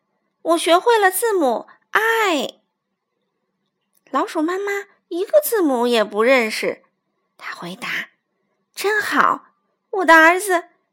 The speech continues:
这个太有用了。”下午，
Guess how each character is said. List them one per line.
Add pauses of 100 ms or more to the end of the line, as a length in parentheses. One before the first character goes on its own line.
这
个
太 (200)
有
用
了。” (1900)
下
午，